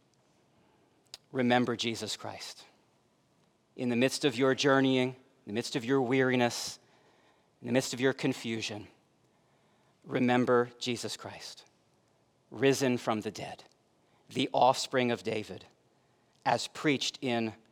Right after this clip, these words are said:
my gospel. The saying is trustworthy. If we have died with him, we will also live with him. If we endure,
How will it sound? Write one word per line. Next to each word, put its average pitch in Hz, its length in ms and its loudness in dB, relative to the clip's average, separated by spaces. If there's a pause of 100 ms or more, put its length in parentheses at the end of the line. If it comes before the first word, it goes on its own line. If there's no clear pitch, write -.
my 110 200 -2
gospel. - 460 -12 (1300)
The - 80 -8
saying 131 400 4
is 131 140 0
trustworthy. 98 580 -2 (1000)
If 123 220 -4
we 131 120 2
have 127 200 2
died 131 320 6
with 113 140 -6
him, 98 280 -10 (480)
we 123 260 -4
will 113 420 0
also 110 400 -2
live 101 240 -8
with 98 160 -12
him. 98 240 -18 (800)
If 139 220 2
we 143 220 4
endure, 120 600 2